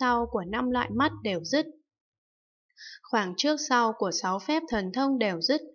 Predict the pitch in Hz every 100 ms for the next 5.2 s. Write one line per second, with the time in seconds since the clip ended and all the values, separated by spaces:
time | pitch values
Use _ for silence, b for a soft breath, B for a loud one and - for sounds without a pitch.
0 | _ 214 185 160 269 294 294 240 226 220
1 | 220 185 170 190 185 190 190 - 196 -
2 | 190 185 208 320 330 B B - 214 165
3 | 160 277 285 262 233 214 202 196 180 180
4 | 190 226 214 170 269 269 - 254 226 -
5 | 208 196